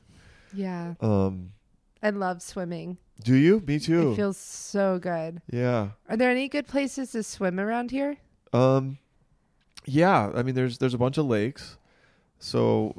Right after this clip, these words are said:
Speaker 2: you know, um, uh, I have a friend who has a boat, so
Speaker 1: Of course
Speaker 2: sometimes
Speaker 1: you do. <laughs>
Speaker 2: Charlie. Well,
Speaker 1: I don't
Speaker 2: no,
Speaker 1: know.
Speaker 2: he, that's like, that's the only reason we're fr-, I'm just kidding.
Speaker 1: <laughs>
Speaker 2: Charlie's amazing.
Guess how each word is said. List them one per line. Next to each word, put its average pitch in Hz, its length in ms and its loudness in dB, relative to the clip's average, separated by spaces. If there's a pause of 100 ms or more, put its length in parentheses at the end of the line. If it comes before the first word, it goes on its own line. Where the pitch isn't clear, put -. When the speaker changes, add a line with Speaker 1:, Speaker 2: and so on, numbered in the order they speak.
Speaker 2:
you 113 120 -4
know, 104 340 -2 (160)
um, 104 440 -4 (1000)
uh, 101 440 -2 (180)
I 117 60 -4
have 123 100 4
a 120 40 2
friend 117 240 0
who 117 80 0
has 107 120 2
a 101 60 -2
boat, 101 520 0
so 98 460 -4 (840)
Speaker 1:
Of 107 120 -4
course 285 260 6
Speaker 2:
sometimes 104 60 -6
Speaker 1:
you 98 100 -8 (220)
do. 214 60 -20 (340)
<laughs> - 360 -12
Speaker 2:
Charlie. 104 540 4 (680)
Well, 135 320 8 (300)
Speaker 1:
I - 60 -12
don't - 140 -12
Speaker 2:
no, 120 220 6
Speaker 1:
know. - 20 4
Speaker 2:
he, 110 160 2
that's 113 340 2
like, 107 160 -2
that's 107 160 -4
the 95 80 -6
only 95 180 -4
reason 98 260 -6
we're - 100 -8
fr-, 131 140 -12
I'm 104 140 -4
just 101 140 -2
kidding. 90 280 -4
Speaker 1:
<laughs> - 60 -8
Speaker 2:
Charlie's 104 320 2
amazing. 104 440 -4